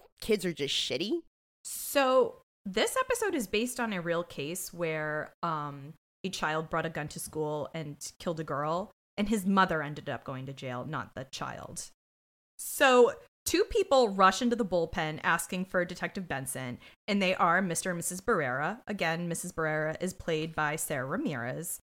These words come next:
Speaker 2: And they have been told their son Elias has been involved in a shooting, and they tearfully ask if he's alive. This, <laughs> Olivia's like, "This is really awkward." Um, no, he shot somebody else.
Speaker 1: <laughs> The way she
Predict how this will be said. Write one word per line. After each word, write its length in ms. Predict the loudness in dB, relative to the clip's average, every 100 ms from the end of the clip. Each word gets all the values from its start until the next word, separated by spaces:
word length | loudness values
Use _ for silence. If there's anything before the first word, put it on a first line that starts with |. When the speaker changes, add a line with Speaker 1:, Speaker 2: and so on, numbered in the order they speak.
| 0
Speaker 2:
And 220 | 4 6
they 140 | 6
have 120 | 4
been 140 | 0 -2
told 380 | 2 4 2 2
their 100 | 0
son 240 | 0 0
Elias 600 | 0 4 6 6 4 0
has 160 | -4 -2
been 160 | -2
involved 340 | -2 0 0 0
in 80 | -4
a 60 |
shooting, 560 | -4 -4 -4 -4 -8 -10 -16 -4
and 120 | 2 4
they 100 | 2
tearfully 480 | 4 2 2 0
ask 260 | 2 2 0
if 100 | -4
he's 160 | -4 -6
alive. 520 | -6 -6 -4 -8 -10 _ _ _ _ -6
This, 220 | -2 -2 -4 -12
<laughs> 200 | -10 -2
Olivia's 340 | 2 4 2
like, 240 | 2 0 0
"This 160 | -4
is 140 | -4 -2
really 200 | -2 2
awkward." 520 | 2 2 4 4 4 0
Um, 320 | 0 0 -2 -6 -20 -8 0
no, 140 | 0
he 180 | 2 2
shot 400 | 4 6 4 2
somebody 680 | -4 0 4 4 4 0 -2 -4
else. 640 | -4 -4 -6 -4 -4 -6 -12 _ _ _ _ -10
Speaker 1:
<laughs> 40 | -6 -6 -6 -6 -2 4
The 140 | 10
way 160 | 12 12
she 220 | 8 -8